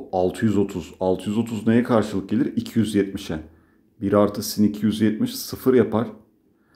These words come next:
Sonra sin üç yüz on beş eksi kök iki bölü ikidir. Cos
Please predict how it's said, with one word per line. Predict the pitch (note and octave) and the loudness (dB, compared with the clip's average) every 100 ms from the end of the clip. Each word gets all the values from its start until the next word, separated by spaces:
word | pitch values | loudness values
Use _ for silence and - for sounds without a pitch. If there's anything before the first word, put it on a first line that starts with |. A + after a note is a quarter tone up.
| _ _ _ | _ _ _
Sonra | - A#2 A2 | 0 4 4
sin | G#2+ - A#2 | 2 6 6
üç | A#2+ - | 6 0
yüz | A#2 | 4
on | B2 A#2 | 6 6
beş | C3+ - - - | 4 -2 -10 -6
eksi | F#2+ - - | -6 -4 -4
kök | C3+ B2+ | 0 0
iki | C3 G#2 | 0 2
bölü | G2+ F#2+ | 2 0
ikidir. | F#2 B2 G2 - _ _ _ _ _ | 0 -2 -2 -8 _ _ _ _ _
Cos | - G#2+ | -6 -4